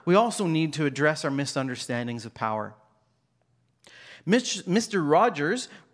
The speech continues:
words it well when he said, "Most of us, I believe, admire strength. It's something we tend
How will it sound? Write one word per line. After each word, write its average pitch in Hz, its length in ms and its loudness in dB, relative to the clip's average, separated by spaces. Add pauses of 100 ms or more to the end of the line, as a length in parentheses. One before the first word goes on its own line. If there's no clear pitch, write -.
(220)
words 165 380 4
it 147 80 0
well 147 560 0 (480)
when 156 140 2
he 185 140 2
said, 180 320 0
"Most 214 380 2
of 214 140 2
us, 208 180 0
I 180 120 4
believe, 170 600 -2 (220)
admire 143 500 2
strength. - 580 -8 (540)
It's 143 160 0
something 202 460 0
we 165 80 0
tend 196 480 -2